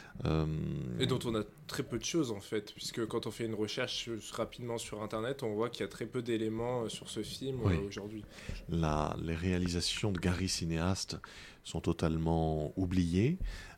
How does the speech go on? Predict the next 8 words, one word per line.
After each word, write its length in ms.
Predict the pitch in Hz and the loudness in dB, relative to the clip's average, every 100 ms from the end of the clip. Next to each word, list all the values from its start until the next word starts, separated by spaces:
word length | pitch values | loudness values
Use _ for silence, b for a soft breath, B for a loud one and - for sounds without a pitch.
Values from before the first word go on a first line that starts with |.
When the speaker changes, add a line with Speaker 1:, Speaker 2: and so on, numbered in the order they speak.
| - | -2
Speaker 1:
euh, 240 | 76 73 78 78 78 | 2 2 2 2 2
sont 200 | - 82 | 2 4
dans 140 | 78 | 4
l'ombre 340 | 82 117 101 85 | 6 6 6 4
de 100 | 78 | 2
son 240 | - 82 | 2 4
œuvre 240 | 80 80 | 4 4
littéraire, 580 | 78 - 80 78 95 139 | 0 0 2 4 4 4